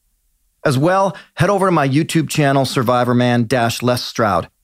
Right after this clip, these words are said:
where I'm uploading tons of free content weekly for you to enjoy, including archive Survivor Man, Survivor Man Bigfoot, director's commentaries, and new music, just to mention a bit of what's there. The secret, by the way, is to click on the playlists. Lastly,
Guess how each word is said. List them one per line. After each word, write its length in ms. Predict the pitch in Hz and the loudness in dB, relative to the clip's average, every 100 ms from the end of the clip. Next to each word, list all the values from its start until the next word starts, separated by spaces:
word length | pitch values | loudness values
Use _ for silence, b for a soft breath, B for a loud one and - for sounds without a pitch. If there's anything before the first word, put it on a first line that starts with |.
| _ | _
where 160 | 135 139 | 0 0
I'm 180 | 135 | 0
uploading 520 | 170 170 170 156 139 127 | -2 0 0 2 0 0
tons 320 | 170 175 151 | 0 0 0
of 80 | - | 0
free 180 | 156 | -2
content 520 | 131 131 123 113 117 113 | 0 0 0 0 0 0
weekly 360 | 120 - 95 | -2 -2 -4
for 140 | - 113 | -2 0
you 120 | 120 | 0
to 120 | 120 | 2
enjoy, 400 | 117 113 110 107 - _ _ 131 | 2 2 0 -2 -6 _ _ -2
including 380 | 131 151 147 | 0 2 2
archive 540 | - 147 151 151 147 - | 2 0 0 0 0 0
Survivor 400 | 127 127 135 139 | 0 2 2 2
Man, 360 | 135 135 131 - | 2 0 -2 -6
Survivor 360 | - 139 131 | -2 0 2
Man 240 | 131 123 110 | 2 0 0
Bigfoot, 460 | 127 117 - 127 - _ | -2 -2 -2 -2 -4 _
director's 400 | 139 139 139 123 | 0 0 -2 -4
commentaries, 800 | - 131 127 127 131 127 127 113 _ _ | 0 0 0 0 0 2 0 -4 _ _
and 140 | 135 143 | 0 2
new 100 | 165 | 2
music, 380 | 170 143 110 - | 2 0 -2 -2
just 260 | 147 143 | -2 -2
to 80 | 143 | 0
mention 400 | 135 127 139 123 | 0 0 0 0
a 60 | 113 | 0
bit 180 | 127 | 0
of 140 | 120 110 | 0 0
what's 240 | 110 - | -2 -4
there. 340 | 123 101 82 - _ _ _ - | -4 -4 -6 -12 _ _ _ -4
The 100 | 127 | -2
secret, 360 | 190 170 143 | 0 0 0
by 160 | 131 113 | 0 2
the 80 | 110 | 2
way, 120 | 104 | 0
is 120 | 107 | -2
to 80 | 123 | -2
click 240 | 139 127 | -2 0
on 160 | 117 107 | 2 0
the 80 | 92 | -2
playlists. 840 | - 131 120 98 - - - - _ _ _ - | -2 0 0 -2 -6 -12 -14 -16 _ _ _ -2
Lastly, 600 | 135 156 156 147 143 | 0 0 0 0 0